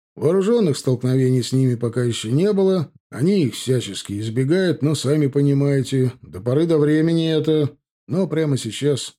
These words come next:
отправляйте людей за фуражом и провиантом в армейские магазины. Общий приказ о выдаче интендантские уже получили. Отпускают по два пуда овса на строевую и по полтора на вьючную лошадь.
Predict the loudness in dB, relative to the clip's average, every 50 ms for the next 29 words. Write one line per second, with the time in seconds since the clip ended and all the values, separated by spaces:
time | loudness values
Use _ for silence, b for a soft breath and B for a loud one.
0 | _ _ -20 -20 -18 _ -8 -6 -6 -4 -4 -4 -4 -2 -2 0 0 2 2 2
1 | 0 0 -2 -4 -6 -4 -2 -2 0 0 0 2 2 2 0 0 -2 -2 0 0
2 | 0 0 0 0 0 0 0 0 -2 -2 0 0 0 0 -2 0 0 0 0 0
3 | -2 -2 -4 -4 -4 -4 -4 -6 -8 -10 -12 -18 _ _ _ _ _ _ _ _
4 | _ _ _ _ _ _ _ _ _ 0 0 0 0 -2 -2 -2 0 0 0 -2
5 | 0 0 -2 -2 0 0 0 2 2 2 0 -2 -2 -4 -6 -6 -8 -12 -14 _
6 | -2 0 0 0 2 0 0 2 2 0 -2 -2 -2 -2 -2 0 -2 -2 -2 -2
7 | -2 -4 -4 -2 -2 0 2 2 2 2 0 -2 -4 _ _ _ _ _ _ _
8 | _ _ _ -16 -16 -6 -4 -4 -4 -2 0 0 2 2 0 0 0 0 0 2
9 | 2 2 0 0 0 0 2 2 0 -2 -2 -4 -2 0 0 0 0 0 -2 -4
10 | -8 -10 -8 -8 -6 -2 0 0 2 2 2 2 2 2 4 2 2 0 -2 -2
11 | 0 0 0 0 0 0 0 0 0 0 2 2 2 2 0 2 2 2 0 0
12 | 0 0 2 2 2 4 2 2 2 0 -4 -4 -6 -8